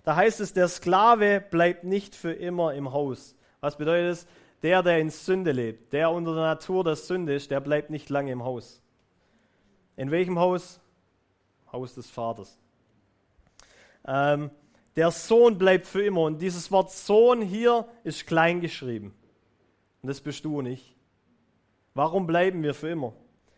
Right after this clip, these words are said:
„Wenn nun der Sohn euch frei macht“, dieses Wort Sohn hier ist groß geschrieben, es bedeutet Jesus. Wenn Jesus euch frei macht, so werdet ihr wirklich frei sein. Aber frei von was?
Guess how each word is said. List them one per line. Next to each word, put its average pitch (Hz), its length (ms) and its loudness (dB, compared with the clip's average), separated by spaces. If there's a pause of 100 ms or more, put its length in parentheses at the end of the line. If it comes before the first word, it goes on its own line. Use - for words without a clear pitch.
(400)
„Wenn 160 140 2
nun 170 160 0
der 165 160 2
Sohn 202 480 0
euch 165 300 -4
frei 175 320 -4
macht“, 151 240 -2
dieses 147 260 -10
Wort 147 160 -4
Sohn 175 440 -4
hier 175 200 -4
ist 135 180 -8
groß 165 340 -6
geschrieben, 135 420 -8
es 127 100 -14
bedeutet 123 380 -6
Jesus. 139 500 -10 (320)
Wenn 147 220 -4
Jesus 208 640 2
euch 185 240 -6
frei 170 320 -2
macht, 143 280 -6
so 135 120 -12
werdet 143 280 -2
ihr 123 260 -8
wirklich 160 400 -6
frei 135 260 -8
sein. 104 320 -12 (300)
Aber 143 180 0
frei 165 340 0
von 151 200 -6
was? 156 400 -6